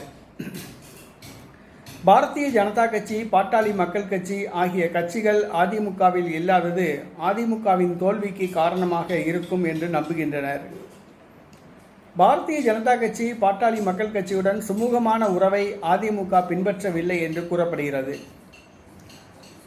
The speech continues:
மேலும், நடைபெற்று முடிந்த பாராளுமன்ற தேர்தலின் வாக்கு எண்ணிக்கை நாளை நடைபெற உள்ளது.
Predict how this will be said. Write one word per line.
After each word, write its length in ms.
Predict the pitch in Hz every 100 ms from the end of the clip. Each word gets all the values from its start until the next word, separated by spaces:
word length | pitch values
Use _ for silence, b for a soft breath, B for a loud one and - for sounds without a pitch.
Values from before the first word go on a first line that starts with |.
| - - - -
மேலும், 640 | 185 233 254 269 269 - - - -
நடைபெற்று 480 | 180 226 262 - 302
முடிந்த 320 | 240 226 220
பாராளுமன்ற 680 | 190 190 240 240 226 202 190
தேர்தலின் 580 | 190 190 196 202 214
வாக்கு 380 | 180 185 220 247
எண்ணிக்கை 460 | 214 185 180 185 190
நாளை 520 | 175 160 180 190 190
நடைபெற 480 | 185 160 180 185 170
உள்ளது. 400 | 147 143 139